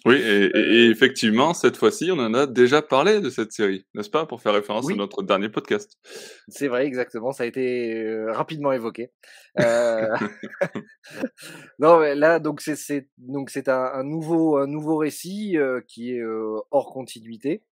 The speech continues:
Speaker 2: Euh, qui nous présente, euh, une autre, une nouvelle Gotham, un petit peu dans le, dans un futur proche, où, euh, Double Face serait, euh, redevenu, euh, procureur,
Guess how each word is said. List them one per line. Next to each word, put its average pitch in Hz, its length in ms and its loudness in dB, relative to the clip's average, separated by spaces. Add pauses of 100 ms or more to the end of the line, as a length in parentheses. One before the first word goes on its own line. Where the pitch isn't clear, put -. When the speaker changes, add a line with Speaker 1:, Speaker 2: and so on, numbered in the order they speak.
(640)
Speaker 2:
Euh, 110 220 -10
qui - 240 -18
nous 120 120 -10
présente, 123 460 -6
euh, 113 300 -6 (260)
une 127 260 -8
autre, 147 280 -4
une 127 180 -12
nouvelle 147 320 4
Gotham, 147 460 2
un 127 160 -2
petit 110 180 -16
peu 127 160 -10
dans 117 160 -6
le, 107 400 -6
dans 101 240 -10
un 104 60 -10
futur 110 420 -12
proche, - 480 0 (480)
où, 127 300 -4
euh, 110 640 -2
Double 120 320 -10
Face 135 320 -4
serait, 113 480 -8
euh, 107 220 -6
redevenu, 123 840 -8
euh, 101 380 -6 (220)
procureur, 113 720 -6